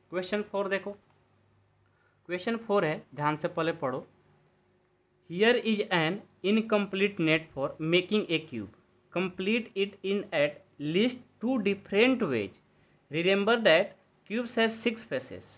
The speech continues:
How many are there in the net here? Give two separate diagrams। If you like,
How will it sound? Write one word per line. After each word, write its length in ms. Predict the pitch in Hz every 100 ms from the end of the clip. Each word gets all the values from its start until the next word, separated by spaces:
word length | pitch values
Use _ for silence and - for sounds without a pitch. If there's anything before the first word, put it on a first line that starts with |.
| - _ _ _
How 180 | 170 214
many 300 | 233 220 220 - 151
are 220 | 160 190 - -
there 300 | 143 185 214 214
in 200 | 190 190
the 120 | 180 180 - -
net 420 | 143 175 220 214 160
here? 320 | 135 120 165 - _ _ _ _
Give 220 | 147 208 214 -
two 180 | 226 254
separate 520 | - 214 214 208 208
diagrams। 580 | 180 151 131 151 208 - _ _ -
If 280 | 226 226 202
you 140 | 196
like, 340 | 165 139 190